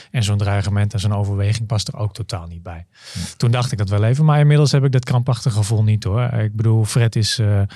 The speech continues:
Speaker 2: Dus misschien ook even aan het begin van, van, van, van
Speaker 1: het is
Speaker 2: je
Speaker 1: even aftasten.
Speaker 2: periode bij Emmen,
Speaker 1: Ja,
Speaker 2: dat
Speaker 1: tuurlijk.
Speaker 2: je even de boel afbakent. En zo ga ik het doen. En, eh, ja, ik moet, ja, als ik, nogmaals, ik spreek voor mezelf, maar als ik zo een beetje ook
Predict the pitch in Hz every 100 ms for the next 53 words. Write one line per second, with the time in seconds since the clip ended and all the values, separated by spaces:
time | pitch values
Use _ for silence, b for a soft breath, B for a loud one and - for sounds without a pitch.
0 | B B 143 156 143 147 139 139 127 117
1 | 110 123 113 113 110 95 - 110 101 -
2 | 107 101 - - 101 101 202 196 214 175
3 | - 113 - 123 - b - 113 110 110
4 | 107 107 110 110 104 98 170 127 113 98
5 | 104 104 107 104 95 95 95 95 95 110
6 | 98 95 98 98 92 87 92 92 101 -
7 | 117 104 - 123 135 120 - 101 104 92
8 | - _ - - 82 117 123 - _ B
9 | B B - 123 131 120 117 131 120 113
10 | 104 98 107 95 95 95 92 98 92 92
11 | 95 95 95 95